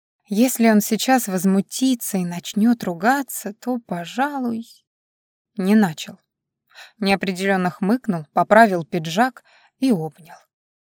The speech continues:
Чара прислушалась к собственным ощущениям и удовлетворенно обнаружила, что такая вот близость приятно волнует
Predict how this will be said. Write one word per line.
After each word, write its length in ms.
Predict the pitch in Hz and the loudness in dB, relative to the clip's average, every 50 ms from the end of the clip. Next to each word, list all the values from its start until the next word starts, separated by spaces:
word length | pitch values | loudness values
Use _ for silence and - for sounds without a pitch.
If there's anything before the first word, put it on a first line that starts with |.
| _ _ _ _ | _ _ _ _
Чара 300 | - - 214 196 190 180 | 2 6 6 6 6 4
прислушалась 720 | - - 190 185 - 220 220 208 - 214 185 185 185 - | 2 -2 -6 -4 -2 -2 -2 0 0 -2 -2 -2 -4 -6
к 80 | - - | -8 -8
собственным 640 | - - 208 196 - - - - 185 185 180 175 | -4 -2 -2 -4 -4 -8 -8 -6 -4 -2 -2 -2
ощущениям 880 | 175 156 - - 185 151 - - - 196 220 226 220 208 185 175 170 156 - - - - - - - _ | -4 -6 -6 -10 -10 -10 -8 -6 -2 0 2 2 2 2 0 -2 -4 -8 -10 -16 -20 -20 -20 -20 -14 _
и 100 | - 240 | 0 2
удовлетворенно 760 | 247 214 208 220 226 233 226 - 226 233 247 262 262 247 233 | 2 4 2 2 2 0 2 4 6 6 8 8 8 8 8
обнаружила, 640 | 214 190 208 208 214 214 247 262 240 226 214 208 196 | 6 6 4 2 4 2 2 0 0 0 0 0 -2
что 200 | - - - 220 | -2 -4 -6 -4
такая 400 | - - 220 202 - 240 233 220 | -2 0 0 2 4 6 6 6
вот 140 | 196 190 170 | 4 0 -2
близость 640 | 170 185 196 233 247 254 214 190 180 - - - - | -2 -2 0 0 0 0 -2 -4 -6 -8 -10 -12 -10
приятно 500 | - 196 190 196 233 247 240 - 208 185 | -8 -6 -4 -2 -2 -2 0 0 -2 -2
волнует 640 | 185 185 185 190 208 240 269 262 240 226 - - | -2 -2 -2 0 0 2 2 2 0 -2 -4 -10